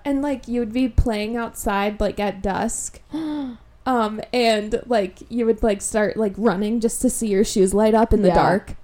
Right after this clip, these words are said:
Speaker 1: Yeah.
Speaker 2: Oh, I forgot about those.
Speaker 1: Uh-huh.
Speaker 2: Amazing. Um, my next one is the free glass Coke glasses
Speaker 1: Oh my
Speaker 2: from
Speaker 1: God.
Speaker 2: McDonald's. Do you remember those? We had a
Speaker 1: Yes.
Speaker 2: shit ton of 'em.
Speaker 1: <sighs>
Speaker 2: Why don't they have those?
Speaker 1: I don't know.
Speaker 2: Give us them.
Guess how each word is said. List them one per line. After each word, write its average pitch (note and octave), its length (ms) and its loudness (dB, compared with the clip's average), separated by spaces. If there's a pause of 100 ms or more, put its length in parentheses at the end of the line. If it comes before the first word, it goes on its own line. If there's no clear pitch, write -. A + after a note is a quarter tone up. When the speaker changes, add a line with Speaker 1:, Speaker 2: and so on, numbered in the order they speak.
(300)
Speaker 1:
Yeah. G3+ 320 -4
Speaker 2:
Oh, G#3 160 -8
I - 40 -6
forgot A3+ 460 -4
about G#3+ 280 -6
those. A3 340 -4
Speaker 1:
Uh-huh. A3 220 -4 (420)
Speaker 2:
Amazing. A3 680 -6 (680)
Um, A3 100 -6
my G3+ 140 -4
next A#3+ 240 -8
one D4 100 -4
is C#4+ 320 -6 (180)
the G#3 120 -6
free G#3 280 -8
glass G3 320 -6
Coke - 280 -10
glasses C4 720 -8 (360)
Speaker 1:
Oh B3+ 140 -2
my E4 260 0
Speaker 2:
from C#4 40 -8
Speaker 1:
God. C#4 400 2
Speaker 2:
McDonald's. C4+ 800 -2
Do A#3 80 -6
you A#3+ 60 4
remember B3+ 200 4
those? D#4+ 380 4
We B3 60 2
had D#4 340 2
a C#4+ 40 6
Speaker 1:
Yes. C4+ 140 4
Speaker 2:
shit - 300 0
ton G#3 180 -2
of E3+ 120 -4
'em. A3+ 440 -6
Speaker 1:
<sighs> - 40 -14 (800)
Speaker 2:
Why A3 120 4
don't C#4 140 2
they C#4 100 2
have C#4+ 200 -4
those? - 580 -8
Speaker 1:
I - 20 -10
don't A3+ 140 -6
know. A3 320 -4
Speaker 2:
Give A#3+ 120 2
us C#4 120 0
them. G3+ 480 -6